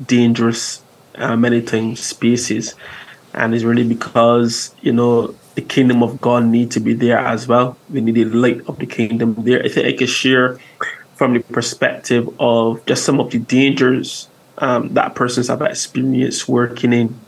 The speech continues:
in creative access countries. I have two friends in particular. Um, there is one, um, he, he,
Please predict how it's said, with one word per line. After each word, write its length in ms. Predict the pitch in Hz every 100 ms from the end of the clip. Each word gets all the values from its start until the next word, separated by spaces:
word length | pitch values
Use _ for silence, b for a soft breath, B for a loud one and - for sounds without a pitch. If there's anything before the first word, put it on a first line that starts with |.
| -
in 180 | 127 120
creative 580 | 123 - 127 120 120 120
access 600 | - - 117 117 - - -
countries. 340 | 127 - 131
I 40 | 131
have 220 | 127 -
two 120 | 160
friends 380 | 160 135 127 127
in 100 | 127
particular. 560 | 127 - - 151 143 - B B B B B -
Um, 420 | 139 120 120 123
there 160 | 127 123
is 200 | 117 135
one, 500 | 131 131 135 135 135 B B B _ -
um, 320 | 135 123 123 123
he, 460 | - 127 123 123
he, 540 | 123 - 127 127 123